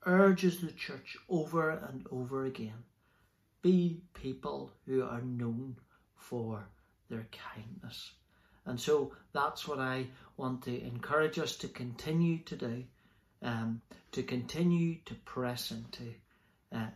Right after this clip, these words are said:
kindness, of displaying the kindness and the goodness of God. It will speak volumes into people's lives,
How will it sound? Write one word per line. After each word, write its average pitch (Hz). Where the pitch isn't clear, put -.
kindness, 127
of 135
displaying 160
the 117
kindness 123
and 113
the 113
goodness 110
of 113
God. 117
It 175
will 180
speak -
volumes 117
into 117
people's -
lives, 117